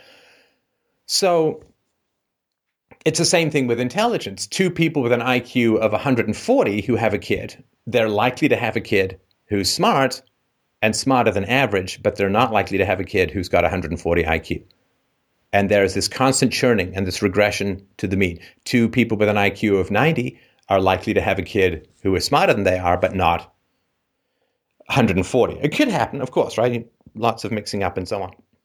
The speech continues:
And so, uh, also, I think emotional trauma interferes with intelligence. Think of people who are really traumatized trying to take a test, right? They kind of freak out, they panic, their mind gets fuzzy, they,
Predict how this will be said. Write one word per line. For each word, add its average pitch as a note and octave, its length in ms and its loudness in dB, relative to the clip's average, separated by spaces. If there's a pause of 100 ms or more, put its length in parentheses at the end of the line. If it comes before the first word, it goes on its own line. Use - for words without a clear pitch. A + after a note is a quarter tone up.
(1600)
And D#3+ 220 2
so, C#3 580 2 (300)
uh, A2 640 -6
also, D3+ 280 2
I C3 60 2
think C#3 180 -4
emotional A#2+ 400 0
trauma C#3+ 340 2
interferes G#2 640 -2
with F#2 380 -2 (280)
intelligence. F#2+ 640 -2
Think D3 180 2
of C3 100 -4
people A#2 380 0
who G2+ 220 0
are F#2+ 100 2
really B2 280 0
traumatized G2+ 760 -2
trying A2+ 160 0
to G2 80 -2
take F#2 200 -4
a G2 60 -8
test, - 420 -6
right? F#2 160 2
They G2 60 -2
kind F2+ 180 -4
of D#2+ 60 -12
freak F2 300 -8
out, A2+ 260 2
they D#2+ 100 -2
panic, G#2+ 460 -2
their E2 140 -10
mind G2 300 -2
gets F#2+ 180 -6
fuzzy, G2 320 0
they, E2+ 240 -4